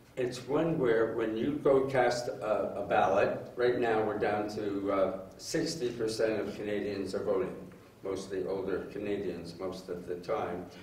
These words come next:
out of habit. Because two-thirds of them are, um, or excuse me, over a third of them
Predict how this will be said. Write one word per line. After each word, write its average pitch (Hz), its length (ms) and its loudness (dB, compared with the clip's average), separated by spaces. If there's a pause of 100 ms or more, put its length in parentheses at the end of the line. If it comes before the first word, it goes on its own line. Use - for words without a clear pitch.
(160)
out 95 120 0
of 90 180 -2
habit. 104 520 -2 (460)
Because 131 500 6 (400)
two-thirds 170 580 4
of 120 80 2
them 101 400 -2
are, 104 360 4
um, 101 280 0 (160)
or 107 80 0
excuse - 400 -2
me, 98 160 -2
over 120 340 4
a 98 60 4
third 104 280 2
of 101 60 0
them 107 260 -4